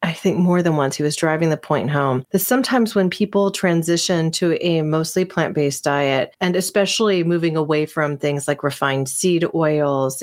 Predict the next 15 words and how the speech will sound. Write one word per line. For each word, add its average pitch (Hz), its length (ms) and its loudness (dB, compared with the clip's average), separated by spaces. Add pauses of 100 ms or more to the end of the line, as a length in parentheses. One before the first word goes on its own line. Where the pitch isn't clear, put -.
and 135 500 0 (120)
processed - 640 -2
foods, 170 580 0
that 175 100 -6
they 190 120 4
will 185 120 2
sometimes 294 480 0
feel 262 340 0
a 208 80 2
little 226 220 0
crummy 160 440 0
for 147 160 -4
a 139 60 0
little 131 200 -2
while. - 380 -4